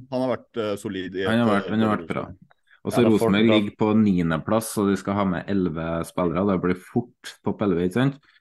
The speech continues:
Speaker 2: Eh, og
Speaker 3: Sett man
Speaker 2: han
Speaker 3: Reitan, Reitan inn for å få bort alle Rosenborg-alibiet, da.
Speaker 2: Ja, og det var så mange der.
Speaker 3: Mm.
Speaker 2: Ehm, og så har vi Viking, da. Eh,
Speaker 3: Ja.
Speaker 2: Viking har jo levert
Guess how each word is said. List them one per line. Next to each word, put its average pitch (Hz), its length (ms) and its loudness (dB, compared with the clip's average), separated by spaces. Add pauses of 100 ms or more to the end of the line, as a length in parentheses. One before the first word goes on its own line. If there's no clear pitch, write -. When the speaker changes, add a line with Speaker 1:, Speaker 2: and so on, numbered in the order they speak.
(280)
Speaker 2:
Eh, 95 680 2
og 95 180 2
Speaker 3:
Sett 92 80 4
man 90 100 2
Speaker 2:
han 104 100 2
Speaker 3:
Reitan, 110 400 2
Reitan 110 420 2
inn 98 100 -2
for 85 260 0
å - 60 -10
få 87 160 -2
bort 90 180 -2
alle 87 240 -2
Rosenborg-alibiet, 95 840 -4
da. 76 140 -10 (460)
Speaker 2:
Ja, 113 180 0
og 110 100 2
det 107 80 2
var 101 180 2
så 110 100 -2
mange 95 280 0
der. 92 340 -2 (580)
Speaker 3:
Mm. 92 260 -10
Speaker 2:
Ehm, 107 1040 0 (100)
og 113 80 -2
så 175 100 0
har 175 140 2
vi 202 160 2
Viking, 185 240 0
da. 311 80 0 (920)
Eh, 175 100 -12 (140)
Speaker 3:
Ja. 214 180 -2
Speaker 2:
Viking 185 320 0
har 196 180 4
jo 131 320 2
levert 131 520 0